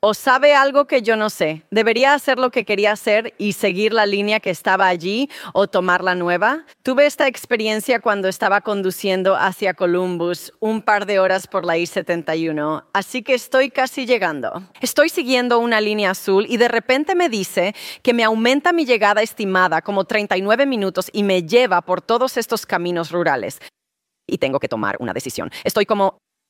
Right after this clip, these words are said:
"¿Sabe algo o está ocurriendo algo loco?". Porque, honestamente,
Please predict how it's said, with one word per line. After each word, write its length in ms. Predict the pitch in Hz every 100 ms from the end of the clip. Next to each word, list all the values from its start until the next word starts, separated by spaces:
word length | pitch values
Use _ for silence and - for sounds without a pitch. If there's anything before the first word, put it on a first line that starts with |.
| _ _ _ _ _ _ _
"¿Sabe 320 | - 247 330
algo 320 | 320 254 294 381
o 100 | 220
está 220 | 196 -
ocurriendo 400 | 233 247 220 226
algo 160 | 214 208
loco?". 340 | 202 185 254 - _ _ _ _
Porque, 320 | - 220 226 208
honestamente, 720 | 208 214 247 226 202 190 220